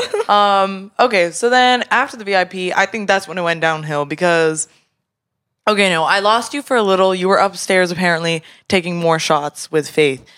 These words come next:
Speaker 2: And then you come back down and, um, I think you, like, told, like, Adriana or something. You're like, "Oh, like, I need to pee." And so I was like, "Oh, like, I'll go, like,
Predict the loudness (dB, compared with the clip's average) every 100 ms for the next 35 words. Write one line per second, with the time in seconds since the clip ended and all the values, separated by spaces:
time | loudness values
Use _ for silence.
0 | _ -4 -2 -2 0 0 0 0 0 0
1 | -2 -6 -20 _ -4 -2 -2 -6 -6 -2
2 | 0 0 -4 -12 -20 _ _ _ _ _
3 | _ _ _ -2 0 0 -2 -4 -4 0
4 | 2 2 0 0 2 2 2 -2 0 0
5 | 0 -2 -2 -4 -2 -4 -6 -20 _ 2
6 | 4 2 -2 -2 0 2 0 -2 -4 -2
7 | -2 -4 -4 0 0 0 0 0 2 0
8 | 0 0 -2 0 0 0